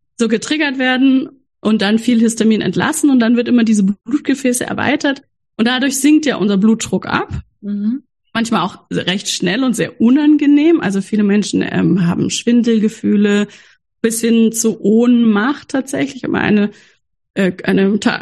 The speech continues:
Speaker 1: eine Betroffene getro-, äh, getroffen, eine Betroffene getroffen, mhm, die, die wirklich mindestens einmal in der Woche einfach so umgekippt ist.
Speaker 2: Ja.
Speaker 1: Und das ist ja su-, also super unangenehm, ne?
Speaker 2: Ja.
Speaker 1: Ähm, oder so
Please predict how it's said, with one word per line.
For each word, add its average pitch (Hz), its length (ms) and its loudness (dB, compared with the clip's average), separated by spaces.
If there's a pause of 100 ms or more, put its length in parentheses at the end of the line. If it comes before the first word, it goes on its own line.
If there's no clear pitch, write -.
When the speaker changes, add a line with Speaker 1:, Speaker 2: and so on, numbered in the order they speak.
(120)
Speaker 1:
eine 180 180 0
Betroffene 214 500 0
getro-, 233 420 -4
äh, 170 220 -2
getroffen, 226 580 -2
eine 170 120 0
Betroffene 220 420 -6
getroffen, 214 340 -4
mhm, 233 280 2 (480)
die, 226 600 0 (260)
die 185 240 -2
wirklich 220 400 -4
mindestens 269 500 0
einmal 226 240 -2
in 185 40 0
der 127 120 -4
Woche - 240 -6
einfach 170 220 -6
so - 160 -4
umgekippt - 600 -2
ist. - 320 -12
Speaker 2:
Ja. - 100 -14
Speaker 1:
Und - 80 -8
das 156 80 -12
ist - 60 -12
ja 175 60 -8
su-, - 180 -8 (140)
also - 380 -4
super 175 260 -4
unangenehm, 185 580 -2
ne? 247 180 2 (220)
Speaker 2:
Ja. 196 200 -14 (520)
Speaker 1:
Ähm, 208 180 -4 (160)
oder 202 840 0
so 185 540 0